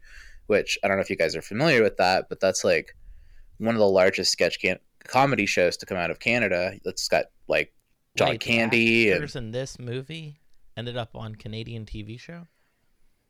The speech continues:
Speaker 1: Not just any Canadian T V show, one of the largest Canadian sketch comedy shows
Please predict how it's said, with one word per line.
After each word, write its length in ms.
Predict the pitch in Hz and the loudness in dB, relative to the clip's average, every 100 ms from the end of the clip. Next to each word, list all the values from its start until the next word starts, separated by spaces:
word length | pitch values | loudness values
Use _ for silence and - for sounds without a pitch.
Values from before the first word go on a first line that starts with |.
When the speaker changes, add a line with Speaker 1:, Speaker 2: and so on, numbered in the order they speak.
| _ _ - | _ _ -2
Speaker 1:
Not 160 | 131 139 | 0 2
just 200 | 151 127 | 2 2
any 240 | 147 85 | 2 -2
Canadian 420 | - 92 85 78 | -4 -2 0 -2
T 120 | - | -4
V 160 | 80 80 | -4 -2
show, 320 | - 73 69 - | -2 -2 -4 -6
one 200 | 101 101 | -4 -4
of 140 | 92 | -4
the 80 | 90 | -4
largest 560 | 92 95 101 101 - | 0 2 2 0 -4
Canadian 360 | - 95 87 85 | -4 -4 -4 -6
sketch 300 | - 92 - | -2 -2 -2
comedy 380 | 92 90 87 85 | -6 -6 -6 -4
shows 680 | - 76 62 - - - | -2 -2 -4 -8 -8 -10